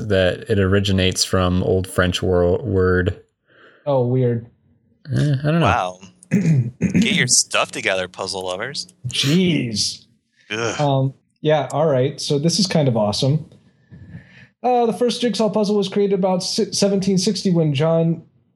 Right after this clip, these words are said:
Speaker 2: Spilsbury, a British engraver and cartographer, mounted a map on a sheet of wood, which he then sawed around the outline of each individual country on the map. He then used the resulting pieces as an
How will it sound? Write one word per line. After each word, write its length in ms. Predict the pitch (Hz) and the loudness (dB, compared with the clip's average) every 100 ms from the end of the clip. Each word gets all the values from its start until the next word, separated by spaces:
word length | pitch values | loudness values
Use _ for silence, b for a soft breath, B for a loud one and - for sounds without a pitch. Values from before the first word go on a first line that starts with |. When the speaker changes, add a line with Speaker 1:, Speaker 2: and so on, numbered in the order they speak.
| _ _ - | _ _ -4
Speaker 2:
Spilsbury, 840 | - - 170 165 156 127 131 190 | -2 -2 0 0 0 -2 0 0
a 40 | 165 | 0
British 300 | 143 147 - | 0 0 0
engraver 340 | 139 151 147 | 2 2 2
and 80 | 139 | 0
cartographer, 560 | 135 131 156 156 160 156 | 0 2 2 2 0 2
mounted 300 | 160 165 139 | 2 0 0
a 40 | |
map 320 | 143 170 180 | 2 2 0
on 80 | 170 | 0
a 60 | 139 | 0
sheet 200 | - 180 | 0 0
of 120 | 143 | 0
wood, 380 | 175 196 190 - | 0 0 0 -2
which 220 | 160 165 | -2 0
he 140 | - 185 | 0 0
then 280 | 170 190 185 | 2 0 0
sawed 360 | - 202 202 | 0 0 2
around 260 | 202 196 196 | 0 0 0
the 160 | 190 | 0
outline 320 | 180 180 202 190 | 0 0 2 2
of 100 | 208 | 0
each 160 | 208 | 0
individual 600 | 202 208 196 202 196 208 | 0 2 2 0 0 0
country 320 | 190 226 208 208 | 0 0 2 2
on 80 | |
the 60 | 196 | 2
map. 340 | 220 190 - - | 2 0 -2 -6
He 140 | 151 170 | -2 0
then 240 | 180 180 | 2 4
used 280 | 175 208 190 | 4 2 2
the 60 | |
resulting 400 | 185 175 185 180 | 0 2 2 0
pieces 420 | 170 208 196 226 - | 2 0 0 -2 0
as 220 | 139 | 0
an 100 | 127 | 2